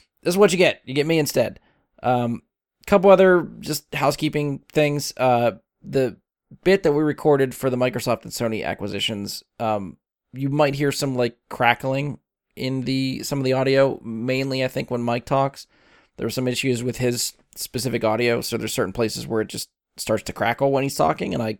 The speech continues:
couldn't really figure out what was going on or what was happening. I tried my best to edit, edit it out, um, but it was either, it came down to either cutting out what he said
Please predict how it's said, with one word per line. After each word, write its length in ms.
couldn't 200
really 200
figure 240
out 140
what 180
was 100
going 200
on 240
or 220
what 100
was 100
happening. 360
I 80
tried 220
my 60
best 220
to 100
edit, 300
edit 200
it 100
out, 300
um, 400
but 100
it 40
was 160
either, 360
it 120
came 160
down 180
to 60
either 180
cutting 340
out 200
what 160
he 100
said 380